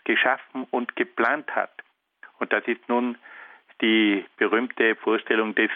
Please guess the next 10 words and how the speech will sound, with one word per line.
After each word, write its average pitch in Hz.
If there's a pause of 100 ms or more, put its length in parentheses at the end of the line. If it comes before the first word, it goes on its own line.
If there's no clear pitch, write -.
(100)
Deismus. 120 (760)
Aber 127
es 147
gibt -
dann 165
auch 151
noch 160
ein 160
zweites 180
Modell. 180